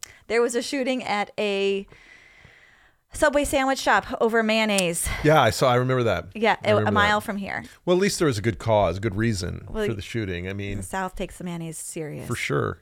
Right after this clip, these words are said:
Speaker 2: yeah.
Speaker 1: Seriously. Um, we got, uh, we're talking about generational. You're, okay, you're not sha-, saving for the next. This is my, always my question for people.
Speaker 2: All right.
Speaker 1: Do you fly first class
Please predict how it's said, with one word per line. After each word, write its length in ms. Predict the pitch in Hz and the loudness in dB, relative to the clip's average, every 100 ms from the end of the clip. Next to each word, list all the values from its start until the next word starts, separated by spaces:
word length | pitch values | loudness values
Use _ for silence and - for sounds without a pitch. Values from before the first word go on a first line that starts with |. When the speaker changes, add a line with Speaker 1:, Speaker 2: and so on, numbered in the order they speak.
| - | -6
Speaker 2:
yeah. 120 | 117 | -2
Speaker 1:
Seriously. 380 | 104 85 - 156 _ - - - - - | -2 -4 -10 -12 _ -18 -18 -18 -20 -4
Um, 460 | 226 240 240 233 233 - _ _ | 2 4 4 0 -6 -12 _ _
we 120 | 269 | 0
got, 240 | 285 240 - | 2 0 0
uh, 240 | 220 196 185 | -2 -2 -6
we're 60 | |
talking 260 | 196 214 190 | -8 -8 -8
about 240 | 180 156 - | -10 -12 -12
generational. 560 | 185 180 175 165 160 | -14 -12 -12 -12 -12
You're, 220 | 185 190 - | -10 -6 -6
okay, 180 | 202 | -6
you're 100 | 107 | -6
not 160 | 196 - | -8 -8
sha-, 220 | - 185 | -6 -6
saving 480 | - - 190 180 175 | -8 -6 -6 -6 -8
for 340 | 180 170 165 170 _ _ - _ | -8 -8 -8 -10 _ _ -20 _
the 120 | 190 | -6
next. 280 | 185 180 - - - - | -6 -6 -12 -16 -20 0
This 160 | 254 269 | 2 2
is 100 | 302 | 0
my, 140 | 202 190 | -2 -2
always 300 | 262 247 294 | 2 2 2
my 140 | 254 | -2
question 500 | - 175 180 - 175 | -4 -4 -6 -8 -12
for 140 | 185 156 | -10 -12
people. 340 | - - - | -12 -14 -6
Speaker 2:
All 220 | 135 107 | -2 2
right. 320 | 98 95 117 - - _ _ _ - | 4 2 0 -6 -20 _ _ _ -8
Speaker 1:
Do 120 | 196 | -4
you 180 | 190 196 | -4 -4
fly 760 | - 175 170 170 170 170 170 - _ _ _ _ _ _ | 0 2 4 2 0 -2 -6 -12 _ _ _ _ _ _
first 300 | _ 208 202 | _ -4 -4
class 460 | - 170 160 165 | -2 0 0 -4